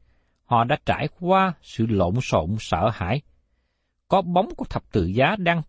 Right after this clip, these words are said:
che phủ trên nhóm nhỏ môn đồ này. Giờ đây Chúa Giêsu làm cho họ được mạnh mẽ trở lại. Ngài đưa họ từ thấp lên cao, từ thể chất hư nát đến sự vĩnh cửu đời đời, từ thế gian đến tâm linh.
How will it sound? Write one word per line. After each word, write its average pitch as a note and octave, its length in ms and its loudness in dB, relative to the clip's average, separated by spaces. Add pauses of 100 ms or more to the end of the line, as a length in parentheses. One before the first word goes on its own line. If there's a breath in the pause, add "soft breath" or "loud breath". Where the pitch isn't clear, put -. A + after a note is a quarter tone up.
che F#3 200 2
phủ B2 380 -2
trên F3+ 180 0
nhóm G#3 220 0
nhỏ G#2+ 220 2
môn F#3 240 2
đồ C3 180 4
này. A#2+ 200 0 (800)
Giờ B2 180 2
đây A#2+ 340 0
Chúa F#3 120 -2
Giêsu F#3 520 0
làm A#2+ 380 2
cho E3+ 200 -2
họ A2 280 2
được A#2 280 -2
mạnh G#2+ 360 0
mẽ G2 260 -2
trở G#2+ 140 2
lại. - 220 0 (640)
Ngài C3+ 160 2
đưa G3+ 200 2
họ F#2+ 360 0 (440)
từ B2+ 160 4 (100)
thấp - 240 -4
lên C#3+ 200 0
cao, C#3 260 2 (580)
từ C3+ 240 4
thể A2 220 0
chất - 240 -8
hư G#3 200 0
nát F#3+ 220 0 (200)
đến A#3+ 180 -2
sự A2 220 -2
vĩnh G#2+ 240 -2 (100)
cửu A#2+ 180 2
đời B2 200 2
đời, A2 160 4 (800)
từ A#2+ 220 0
thế C#3 140 0
gian C#3 340 2 (220)
đến C3 320 0
tâm A2 180 2
linh. A2 140 2